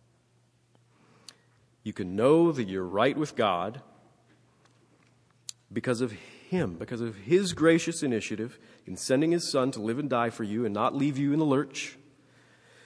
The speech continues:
but to raise Jesus from the dead as for your sake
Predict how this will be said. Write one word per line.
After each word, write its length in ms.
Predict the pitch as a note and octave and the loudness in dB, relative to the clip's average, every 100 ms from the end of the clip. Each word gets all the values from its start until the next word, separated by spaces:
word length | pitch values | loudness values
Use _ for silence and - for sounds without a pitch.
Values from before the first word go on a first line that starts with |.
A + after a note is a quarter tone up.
| - - | -20 -8
but 100 | B2 | -2
to 100 | C#3 | 0
raise 420 | B2 C#3 D#3 F#3 | 6 8 10 8
Jesus 300 | B2 D#3+ D3+ | 6 2 2
from 140 | - C#3+ | 0 0
the 60 | |
dead 420 | A#2 A2+ A#2+ C#3 C3+ | 2 2 2 0 -2
as 260 | B2+ B2 - - - _ - - | 0 0 -2 -16 -20 _ -20 -6
for 160 | - D3+ | 2 4
your 200 | C3+ A2 | 4 2
sake 420 | - C#3 D#3 - | 2 0 -2 -4